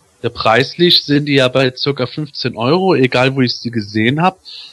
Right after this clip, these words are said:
Soweit ich weiß, sind sie bisher eben bei Real, wie du gesagt hast, bei Toys R Us, da hab ich sie gesehen,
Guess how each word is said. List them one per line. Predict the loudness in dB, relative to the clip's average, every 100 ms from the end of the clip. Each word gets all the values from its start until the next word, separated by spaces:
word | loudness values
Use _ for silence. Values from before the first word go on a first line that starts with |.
| _
Soweit | -2 2 2 2
ich | 0 4
weiß, | 2 2
sind | -8 -6
sie | -6
bisher | -6 -4 0 0
eben | 2 0 0
bei | 2 0
Real, | 0 0 2 2 0
wie | -4
du | -4
gesagt | -4 -2 -4 -2
hast, | -4 -2
bei | -2
Toys | 0 0 2
R | 2 0
Us, | -2 -2
da | -4
hab | -2
ich | -8 -6
sie | -4
gesehen, | -4 0 0